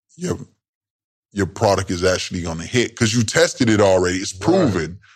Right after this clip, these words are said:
Speaker 1: You're not going to the market guessing what people want. The last thing you wanna do is guess what people want. You wanna know based on data. You could know, but see.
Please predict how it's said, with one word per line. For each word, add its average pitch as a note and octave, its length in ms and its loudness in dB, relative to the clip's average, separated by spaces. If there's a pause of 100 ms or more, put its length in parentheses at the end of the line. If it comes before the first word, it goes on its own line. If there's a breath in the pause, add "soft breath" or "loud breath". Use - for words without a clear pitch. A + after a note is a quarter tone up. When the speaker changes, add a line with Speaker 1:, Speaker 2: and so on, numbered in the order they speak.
(140 soft breath)
Speaker 1:
You're A#2 140 0
not C3 240 2
going D3 340 4
to C3+ 120 -2
the A2 80 4
market G#2+ 580 2
guessing B2+ 460 2
what G2 180 0
people G#2 320 0
want. G2+ 300 0
The F2 80 -8
last C3+ 340 2
thing B2+ 160 0
you A#2+ 120 4
wanna A2+ 200 2
do G#2+ 160 -2
is - 280 -14
guess - 300 0
what G2 200 -4
people F#2 260 -4
want. F2+ 280 -4 (340 loud breath)
You C3 140 2
wanna B2 280 4
know G#2 280 4
based G2+ 440 -2
on E2+ 220 -8
data. F2+ 320 0
You A#2 160 0
could F#2+ 180 -2
know, G2 480 2 (1300)
but F2 140 -4
see. - 440 -6